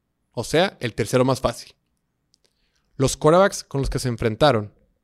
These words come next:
puro quarterback novato, Ro-, Zach Wilson dos veces, Trevor Lawrence, Mac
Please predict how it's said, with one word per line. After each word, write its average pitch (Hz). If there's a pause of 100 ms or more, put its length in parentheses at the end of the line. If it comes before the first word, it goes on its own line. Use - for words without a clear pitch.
(1400)
puro 160
quarterback 160
novato, 131 (340)
Ro-, 135
Zach 131
Wilson 170
dos 156
veces, 170
Trevor 110
Lawrence, 160 (400)
Mac 113